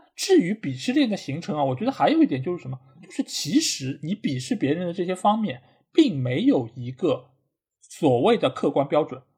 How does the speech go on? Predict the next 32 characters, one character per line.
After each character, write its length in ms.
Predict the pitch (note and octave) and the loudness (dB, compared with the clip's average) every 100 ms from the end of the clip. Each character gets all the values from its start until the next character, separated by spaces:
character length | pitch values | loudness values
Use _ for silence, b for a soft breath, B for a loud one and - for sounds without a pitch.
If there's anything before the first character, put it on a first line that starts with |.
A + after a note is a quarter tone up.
| _ _ | _ _
就 140 | - F#4 | 2 2
其 140 | A#3 | 4
实 120 | D4 | 2
我 160 | A#3+ C3+ | 4 0
们 80 | C#3 | 2
待 140 | D4 | 4
会 100 | E4 | 4
儿 80 | D#3+ | 4
也 100 | B2+ | 2
会 140 | A#3 A#3+ | -2 -4
提 140 | - | 0
到， 140 | C#3+ | 0
就 100 | E3 | 0
足 200 | C#3 D3+ | -4 -2
球 80 | G3+ | -2
鄙 140 | C4+ C3 | -2 -6
视 120 | E3 | -6
链 160 | E3 | -4
里 80 | B2+ | -6
面， 200 | A#2+ B2 b - | -8 -10 b -8
你 80 | |
会 160 | D#3+ E4 | 0 2
发 180 | E4 E4 | 4 2
现 180 | C#4 C3+ | 2 -2
啊， 60 | |
就 140 | B2 G#3 | 0 -4
是 80 | |
鄙 240 | - D3 B2+ | -4 -6 -6
视 180 | - - | -2 -2
别 140 | D3 | 0
人 140 | E3+ | 0
的 220 | G#3+ D#3+ | 2 0